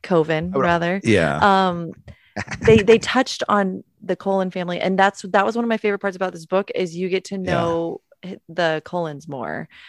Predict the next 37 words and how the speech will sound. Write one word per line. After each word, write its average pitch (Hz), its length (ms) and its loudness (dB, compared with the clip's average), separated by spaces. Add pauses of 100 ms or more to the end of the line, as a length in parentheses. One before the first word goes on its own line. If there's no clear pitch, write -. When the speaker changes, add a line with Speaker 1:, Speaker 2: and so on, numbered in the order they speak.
(120)
Speaker 2:
Yes. 123 220 4
Speaker 1:
from 156 280 0
Speaker 2:
And - 120 6
you 135 60 6
get 151 80 8
to 139 40 8
Speaker 1:
Edward's 131 40 6
Speaker 2:
know, 127 240 6
you 123 100 6
know, 123 80 4
Speaker 1:
perspective. 107 60 4
Speaker 2:
the 101 100 2
Cullens, 180 360 2
and 101 100 2
you, 95 120 0
you 98 100 -4
get 95 120 -2
to 87 60 -6
know 87 100 -4
a 80 40 -4
lot 80 80 -2
about 65 140 -8
their 60 100 -12
history 107 440 -2
Speaker 1:
Their 175 120 6
Speaker 2:
and 165 60 2
the, 180 60 2
Speaker 1:
background, 208 520 2
Speaker 2:
their 202 60 -8
Speaker 1:
yeah. 147 200 0
Speaker 2:
background. 113 520 2
Speaker 1:
But 254 100 6
not 285 200 4
Speaker 2:
And - 0 -
then 294 120 2
Speaker 1:
enough 320 160 0
Speaker 2:
also, 123 540 2